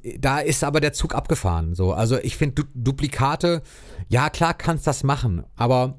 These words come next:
also mir würde der Raum an sich schon reichen. Und dann würde es mich nicht so flashen, wenn's eingerichtet wäre und es so aussähe wie vor zwanzig Jahren, sondern das, das wär für mich nicht wirklich magisch. Also für mich ist tatsächlich mehr so dieses,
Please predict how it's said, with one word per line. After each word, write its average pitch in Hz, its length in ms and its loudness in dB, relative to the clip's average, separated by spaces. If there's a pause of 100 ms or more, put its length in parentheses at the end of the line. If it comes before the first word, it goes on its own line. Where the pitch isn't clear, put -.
(140)
also 123 140 4
mir 156 180 4
würde 165 160 0
der 151 140 4
Raum 156 180 2
an 127 160 0
sich 135 160 -2
schon 131 180 0
reichen. 101 560 0
Und 120 200 0
dann 139 240 2 (260)
würde 160 180 4
es 170 80 -2
mich 175 280 0
nicht 165 300 0
so 202 100 4
flashen, 180 400 2
wenn's 170 160 0
eingerichtet 131 600 0
wäre 117 260 2
und 131 180 0
es 110 100 0
so 127 200 0
aussähe 127 760 2
wie 180 480 0
vor 120 380 0
zwanzig 113 460 0
Jahren, 117 300 0 (360)
sondern 143 640 0
das, 135 200 0 (200)
das 135 380 0
wär 151 160 4
für 151 120 -2
mich 151 200 -2
nicht - 200 -8
wirklich 139 280 -2
magisch. 117 360 0
Also 110 240 0
für 139 160 0
mich 151 280 -2
ist - 180 -2
tatsächlich 143 460 0
mehr 135 260 2
so 139 100 0
dieses, 135 420 -2